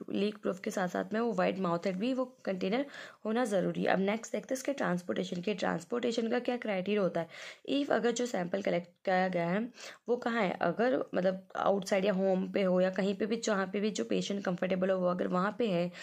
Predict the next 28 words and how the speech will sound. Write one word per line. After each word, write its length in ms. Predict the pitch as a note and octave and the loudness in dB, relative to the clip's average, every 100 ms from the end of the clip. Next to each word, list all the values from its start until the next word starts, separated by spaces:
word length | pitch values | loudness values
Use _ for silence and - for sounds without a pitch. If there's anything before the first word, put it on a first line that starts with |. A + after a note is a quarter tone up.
| - - - | -12 -12 -8
तो 60 | G#3 | -2
वहाँ 240 | G3+ A3 | 0 2
से 180 | A3+ C#4 | 2 2
वन 280 | A#3 A#3 A#3 | 2 0 0
ड्यूरेशन 520 | G3+ F3 F3+ G3 - - _ - _ - | 0 0 0 -2 -4 -8 _ -20 _ 0
का 60 | G3+ | 0
जो 120 | G#3 | 2
एक 100 | G3+ | 2
घंटा 300 | F3+ F3+ F#3+ | 2 2 2
मैंने 120 | F#3+ | 2
आपको 180 | F3+ F#3+ | 0 0
बताया 260 | F3 F3 E3+ | 0 0 0
था 100 | A3 | 0
कि 100 | A3 | 0
एक 60 | |
घंटे 300 | F#3+ F3+ G3 | 0 0 0
में 200 | F#3+ F#3 | 0 0
तक 200 | G#3 - G#3+ | -2 -2 0
लैब, 240 | E3+ F3 - | 0 -2 -4
जो 280 | F#3 F#3 | -4 -2
लेबोरेटरी 500 | F#3+ F3 E3+ E3+ G#3 | 0 0 0 -2 0
वहाँ 160 | F#3+ F3 | 0 0
तक 140 | F#3+ F#3 | -2 -2
लाने 300 | E3 E3+ F3+ | -2 0 0
का 80 | G3+ | 0
जो 120 | G#3 | 0
ड्यूरेशन 380 | F#3+ F#3 F#3 G3+ | -2 -2 -2 -2
होगा, 240 | F#3 | 0